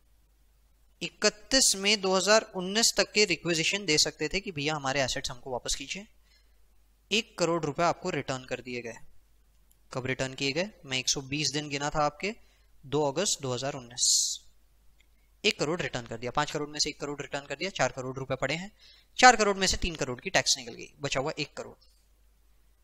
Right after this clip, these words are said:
बचे हुए एक करोड़ के ऊपर सरकार आपको आधे परसेंट का ब्याज देगी। कब से?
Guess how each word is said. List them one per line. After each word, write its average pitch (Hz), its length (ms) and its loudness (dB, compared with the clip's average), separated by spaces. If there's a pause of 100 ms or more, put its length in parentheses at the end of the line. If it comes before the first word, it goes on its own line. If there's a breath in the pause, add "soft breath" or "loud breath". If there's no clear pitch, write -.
(180)
बचे 170 240 0
हुए 240 160 2
एक 214 140 0
करोड़ 165 220 0
के 160 80 -4
ऊपर 160 200 -4
सरकार 160 400 2
आपको 165 320 -2 (120)
आधे 147 180 6
परसेंट 135 340 -2
का 127 80 -2
ब्याज 117 180 -2
देगी। - 360 -16 (880)
कब 196 140 8
से? - 240 4